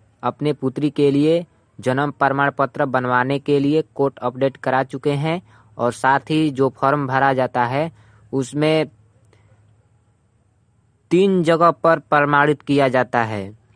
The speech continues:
प्रमाणित करना पड़ता है आंगनबाड़ी सेविका को, गांव के वार्ड को और ग्राम सेवक को करना पड़ता है। तो इसमें हर चीज़ हो चुका है,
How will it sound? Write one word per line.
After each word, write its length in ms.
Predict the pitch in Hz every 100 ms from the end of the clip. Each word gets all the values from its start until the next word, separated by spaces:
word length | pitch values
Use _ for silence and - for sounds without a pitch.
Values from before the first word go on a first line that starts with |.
| _ _ - _ _ _ _
प्रमाणित 440 | 135 139 143 156 151
करना 300 | 156 147 151
पड़ता 400 | 147 147 143 151
है 280 | 147 147 143
आंगनबाड़ी 600 | - 131 131 135 131 139
सेविका 380 | 147 147 139 151
को, 420 | 147 156 160 156 - _ _ _ _ _
गांव 300 | 117 123 139
के 140 | 139 151
वार्ड 320 | 139 139 147
को 340 | 143 160 175 185 _ _ _ _
और 360 | 123 123 131 131
ग्राम 680 | 120 104 131 139 151 160 156 _ _ _ _ _ _ _ _
सेवक 420 | - 143 147 151 -
को 160 | 151 135
करना 320 | 143 135 139
पड़ता 400 | - 131 - 123
है। 320 | 117 101 98 - _ _ _ _ _ _ _ _ _ _ _ _ _ _ _ _ _ _ -
तो 160 | - _ -
इसमें 560 | 165 151 196 196 190 165 _ _ _ _ _ _ _
हर 260 | - 151 170
चीज़ 260 | - 180
हो 140 | 147 170
चुका 340 | 180 165 165
है, 200 | 151 175